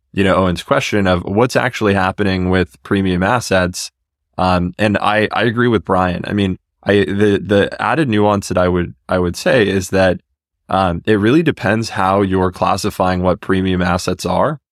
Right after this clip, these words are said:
I think that a lot of people think of premium assets more as construction type and less location driven. And you can have an ultra premium asset in the wrong location, in the wrong neighborhood.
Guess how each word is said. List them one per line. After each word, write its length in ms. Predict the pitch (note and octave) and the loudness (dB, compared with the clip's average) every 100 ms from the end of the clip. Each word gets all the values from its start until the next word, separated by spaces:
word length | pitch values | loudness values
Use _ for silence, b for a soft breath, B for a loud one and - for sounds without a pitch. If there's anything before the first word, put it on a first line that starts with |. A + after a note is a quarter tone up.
| _ _ | _ _
I 100 | F#2+ | -2
think 220 | G2 B2 | 0 0
that 160 | - B2+ | 0 2
a 40 | |
lot 240 | G#2 F#2 F#2+ | 2 2 2
of 120 | G#2 | 0
people 300 | A2 G#2 G2+ | -2 0 0
think 220 | - F#2+ | 0 -2
of 140 | F#2+ - | -2 -2
premium 380 | G2 F#2+ F#2 | 0 2 2
assets 440 | F2+ F#2 - F2+ - | 0 0 -2 -4 -2
more 240 | F2+ F2+ | 0 2
as 220 | F#2 F2+ | 2 0
construction 580 | - F#2 - F#2 - G2+ | -4 -6 -2 -4 -2 -6
type 320 | - A#2+ A#2 - _ _ - | -2 0 0 -4 _ _ -4
and 160 | G2+ | 0
less 280 | G2 G2 - | 2 0 0
location 500 | G2 F2+ F2+ F2 G#2+ | 0 2 -2 0 -2
driven. 400 | G#2+ A2+ A#2 A2+ | 0 0 0 -2
And 220 | G2 G2 | -2 -2
you 80 | G#2 | 0
can 100 | A#2 | 0
have 200 | A#2 G#2 | 0 0
an 80 | G2 | 2
ultra 300 | G2 G#2 G2+ | 0 0 0
premium 380 | G2+ G2+ G2 F#2+ | 0 0 0 0
asset 340 | F#2 - G#2 | -2 0 0
in 120 | G2+ | 2
the 80 | F#2 | 2
wrong 260 | F2+ F2+ F2+ | 2 2 0
location, 560 | F2+ F#2 F#2 G#2+ G2+ | -2 0 0 0 0
in 60 | F2+ | 0
the 80 | F2+ | 2
wrong 240 | F2+ F2+ | 2 2
neighborhood. 560 | F2 F2+ G2 A2+ A2 | 0 0 0 0 0